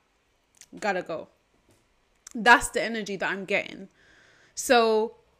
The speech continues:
this is a perfect time for some of you to find, um,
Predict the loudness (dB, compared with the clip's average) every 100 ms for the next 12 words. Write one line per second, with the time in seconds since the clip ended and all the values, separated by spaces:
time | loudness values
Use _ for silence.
0 | _ _ _ 4 4 6 0 2 2 2
1 | 0 -2 -4 2 2 2 -4 -4 -6 -6
2 | -8 -10 -6 0 0 0 -4 -6 -8 -10
3 | -4 0 0 -2 -8 -10